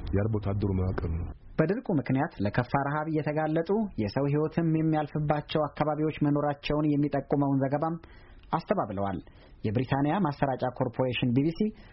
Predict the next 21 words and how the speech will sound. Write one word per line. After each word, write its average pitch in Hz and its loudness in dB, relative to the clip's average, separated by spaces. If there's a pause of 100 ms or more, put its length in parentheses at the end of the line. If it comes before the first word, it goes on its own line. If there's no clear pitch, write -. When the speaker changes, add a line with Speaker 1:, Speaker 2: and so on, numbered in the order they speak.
(120)
Speaker 2:
በቅርቡ 131 0
እንዳለው 160 0 (300)
በአንዳንድ 104 0
አካባቢዎች 170 0
በየቀኑ 170 0 (140)
ሁለት 147 0
ሕፃናት 143 0
በረሃብ 156 2
ይሞታሉ። 135 0 (420)
አቶ - 2
ምትኩ 147 0
ግን 208 0 (340)
እስካሁን 156 0 (120)
በኢትዮጵያ 170 2
በድርቅ 165 0
ምክንያት 151 2
የሞተ 143 2
ሰው 123 0
የለም 104 0
ብለዋል። 151 2 (120)
Speaker 1:
ቢ 117 2